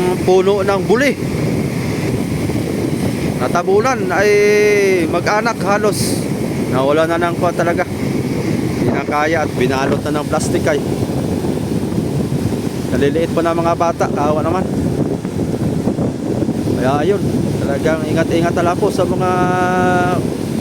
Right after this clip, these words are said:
katabi dyan sa mga bundok. Ah, posibleng mag-landslide, saka mga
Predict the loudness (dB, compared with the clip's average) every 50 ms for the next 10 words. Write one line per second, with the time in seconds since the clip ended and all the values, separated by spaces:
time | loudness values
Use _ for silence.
0 | -2 -2 -4 -4 -2 -2 -2 -2 -2 -2 -2 -2 0 -2 -2 -2 -2 -2 -2 -2
1 | -2 -2 -2 -2 -2 -2 -2 -2 -2 -2 0 0 0 0 0 0 0 0 0 0
2 | 0 0 0 0 0 0 0 0 0 0 0 0 -2 -2 -2 -2 -2 -2 -2 -2
3 | -2 0 0 -2 -2 -2 -4 -2 -2 -2 -2 -2 -2 -2 0 0 0 0 0 0
4 | 0 0 2 2 2 2 0 0 0 0 0 0 0 0 0 0 0 -2 0 0
5 | 0 0 0 -2 -2 0 0 2 2 2 2 0 0 0 0 0 0 0 -2 -2
6 | -2 -2 -2 -2 0 0 0 0 0 0 0 0 0 0 0 0